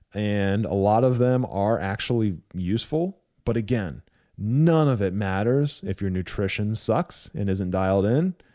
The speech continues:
and none of it matters if your workouts and training isn't dialed in, okay? So those are three big beliefs, guys. I'm gonna hit 'em again real quick. Number one, the belief that you have to cut carbs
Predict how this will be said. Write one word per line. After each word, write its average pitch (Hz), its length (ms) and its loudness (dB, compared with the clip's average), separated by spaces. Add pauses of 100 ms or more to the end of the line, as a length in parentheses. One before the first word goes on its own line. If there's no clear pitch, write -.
(320)
and 104 200 -2
none 120 160 2
of 127 80 2
it 131 80 2
matters 98 420 2
if 90 160 -4
your 92 140 -2
workouts 92 560 -4
and 85 100 -6
training 135 640 -2
isn't 85 280 -6
dialed 73 360 -6
in, 52 280 -12 (280)
okay? 87 340 -6 (640)
So 127 520 2 (180)
those 196 280 4
are 170 100 4
three 147 400 2
big 127 260 2
beliefs, 104 440 0
guys. 73 340 -6
I'm 85 60 -2
gonna 101 180 0
hit 113 180 -2
'em 92 100 0
again 85 280 -4
real 80 140 -6
quick. 78 340 -6
Number 113 200 0
one, 95 480 0 (840)
the 113 100 -2
belief 113 360 -2
that - 160 -4
you 107 80 -4
have 110 200 -2
to 92 80 -10
cut - 340 -4
carbs 92 500 0